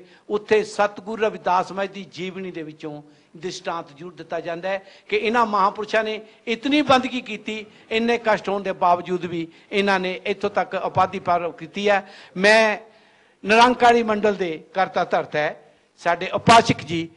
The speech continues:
ਉਹਨਾਂ ਨੂੰ ਆਪਣੇ ਕਾਂਚੀ ਟੀ ਵੀ ਵੱਲੋਂ, ਵੀਨਸ ਟੀ ਵੀ ਵੱਲੋਂ ਜੀ ਆਇਆਂ ਆਖਦਾ ਹਾਂ। ਆ, ਔਰ ਇਸ ਸ਼ੁਭ ਮੌਕੇ ਦੇ ਉੱਤੇ ਉਪਾਸ਼ਕ ਜੀ ਨੂੰ ਬੇਨਤੀ ਕਰਦਾ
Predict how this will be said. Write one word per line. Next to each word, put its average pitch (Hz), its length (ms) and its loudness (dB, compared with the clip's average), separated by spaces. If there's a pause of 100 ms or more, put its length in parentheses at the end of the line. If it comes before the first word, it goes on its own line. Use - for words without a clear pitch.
(260)
ਉਹਨਾਂ 196 260 2
ਨੂੰ 185 300 -6 (300)
ਆਪਣੇ 175 360 0
ਕਾਂਚੀ 190 320 -6
ਟੀ 190 140 -8
ਵੀ 190 80 -10
ਵੱਲੋਂ, 208 280 0 (440)
ਵੀਨਸ 214 340 0
ਟੀ 208 160 -6
ਵੀ 180 60 -8
ਵੱਲੋਂ 175 220 -4
ਜੀ 165 160 -10
ਆਇਆਂ 160 180 -4
ਆਖਦਾ 175 240 -4
ਹਾਂ। 208 180 0 (380)
ਆ, 196 200 8
ਔਰ 220 220 8
ਇਸ 254 120 6
ਸ਼ੁਭ 285 200 4
ਮੌਕੇ 247 300 8
ਦੇ 214 80 8
ਉੱਤੇ 175 280 2 (440)
ਉਪਾਸ਼ਕ 247 400 6
ਜੀ 247 140 4
ਨੂੰ 247 140 6
ਬੇਨਤੀ 220 320 2
ਕਰਦਾ 156 360 0